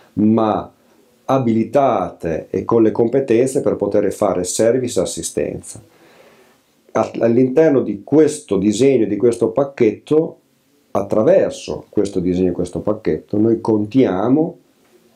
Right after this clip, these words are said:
eh, di riuscire a sviluppare in un modo molto, molto importante, eh, il volume di vendita all'interno dei mercati globali. È interessante e-, ed è una domanda che ci siamo posti anche noi, il perché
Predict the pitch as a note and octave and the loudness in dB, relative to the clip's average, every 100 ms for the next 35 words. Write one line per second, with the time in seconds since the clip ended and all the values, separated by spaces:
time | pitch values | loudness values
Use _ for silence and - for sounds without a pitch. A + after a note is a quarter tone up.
0 | - A2 F#2+ F2+ G2+ G2+ - A2 G2 G2+ | -4 0 0 0 -2 -2 2 2 2 0
1 | G#2+ G#2+ A#2 A2+ F#2+ F2+ F#2+ G2 F#2 F#2 | 0 0 2 2 0 -2 0 0 2 0
2 | A#2+ E3 - G2+ G2+ F#2+ F2+ G2+ G2+ - | 2 2 0 -2 -2 -2 -4 0 -2 -2
3 | D2 F2+ G2+ A2+ A#2 - - F#2 F2 G2 | -4 -4 -4 -4 -4 -4 -4 0 0 0
4 | G2+ A2 A2 G#2+ G2 F#2 E2+ F#2+ G2 G2 | 0 2 2 2 0 -2 -2 -4 -2 -2
5 | E2+ - E2 E2 D2+ D2 F#2 F2 - D2+ | -4 -4 -6 -4 -6 -4 -2 -2 -4 -8
6 | - - E2+ - - - _ _ _ _ | -8 -10 -10 -10 -12 -20 _ _ _ _
7 | _ _ _ _ _ _ _ _ _ _ | _ _ _ _ _ _ _ _ _ _
8 | _ _ _ _ _ _ - A#2 A2+ C3+ | _ _ _ _ _ _ -4 -2 0 0
9 | D3 - C3+ G2+ G2 - F#2 - - G#2+ | -2 -2 -2 -2 -4 -4 -4 -4 -4 -2
10 | G#2 G2+ G#2+ G2 F#2+ A2+ G2+ G#2 A#2+ C3+ | -2 -4 -4 -4 0 0 0 0 0 -2
11 | C#3+ F#2+ - F#2 G2 F#2 - F#2 F#2 D#3+ | -4 -6 -6 -4 -4 -4 -2 -4 -2 0
12 | D3 F2 D#2 - C3+ - - C#3+ D3 - | 2 0 -4 0 0 0 -2 -2 -2 -4
13 | G#2 D#2+ | -4 -4